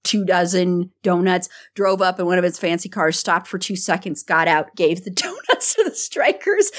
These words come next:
This was at the beginning of the strike, and then got back in and drove away. A lot of writers were mad about that because when the strike happened in two thousand seven, two thousand eight, he basically went back and kind of crossed the picket line and was, like,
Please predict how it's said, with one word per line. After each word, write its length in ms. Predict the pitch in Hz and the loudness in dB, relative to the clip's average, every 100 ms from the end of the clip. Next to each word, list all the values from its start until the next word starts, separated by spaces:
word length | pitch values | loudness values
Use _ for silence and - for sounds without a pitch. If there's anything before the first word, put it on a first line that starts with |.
| - | -2
This 160 | 403 403 | 0 2
was 100 | 403 | 2
at 120 | 381 | 4
the 60 | |
beginning 320 | 285 - 233 233 | 4 4 2 0
of 60 | |
the 80 | 214 | -6
strike, 440 | - 220 185 185 - - | -4 -2 -2 -4 -10 -8
and 140 | 247 240 | -6 -4
then 140 | 226 | 2
got 240 | 208 190 | 2 4
back 260 | 202 202 202 | 2 2 2
in 160 | 190 185 | 0 0
and 140 | 170 | -2
drove 180 | 170 175 | -4 -4
away. 380 | 180 165 170 160 _ _ _ _ _ | -4 -2 -2 -6 _ _ _ _ _
A 60 | 196 | 0
lot 260 | 190 190 196 | 2 2 2
of 100 | 180 | 2
writers 420 | 175 170 170 165 | 2 2 0 -2
were 120 | 165 | 0
mad 260 | 151 160 156 | 2 2 2
about 300 | 151 143 - | 0 -2 -2
that 220 | - - | -8 -6
because 460 | - - 190 165 185 | -8 -2 2 2 2
when 300 | 180 165 156 - | 2 2 0 0
the 120 | 165 | -2
strike 460 | 160 - 196 175 185 | -2 -2 2 2 2
happened 440 | - 180 208 185 | -2 0 2 4
in 120 | 165 | 4
two 200 | 160 - | 4 -4
thousand 320 | 185 165 156 160 | -2 -2 0 -2
seven, 160 | 175 | -2
two 160 | - 185 | -4 -2
thousand 300 | 175 151 160 | 0 -2 0
eight, 300 | 156 202 214 - _ _ _ _ _ | 2 0 -2 -14 _ _ _ _ _
he 680 | - 226 185 175 165 147 - _ _ _ - | -4 0 0 0 0 -2 -8 _ _ _ 0
basically 680 | 175 170 185 180 180 175 | 2 2 0 -6 -2 0
went 320 | 160 180 - - | 2 0 -2 0
back 500 | 147 147 147 - - - | 2 2 -2 -12 -20 -8
and 180 | 160 151 | -6 -6
kind 300 | - 156 160 | -6 -2 -2
of 140 | 156 - _ _ - 180 | -4 -12 _ _ -20 -20
crossed 540 | - 156 135 - - | -4 -2 0 -4 -4
the 80 | 156 | -4
picket 320 | - 147 - | -4 -4 -4
line 260 | 156 135 135 | -2 -2 -2
and 100 | 127 | -2
was, 220 | 117 - | -4 -4
like, 260 | 127 113 | -4 -6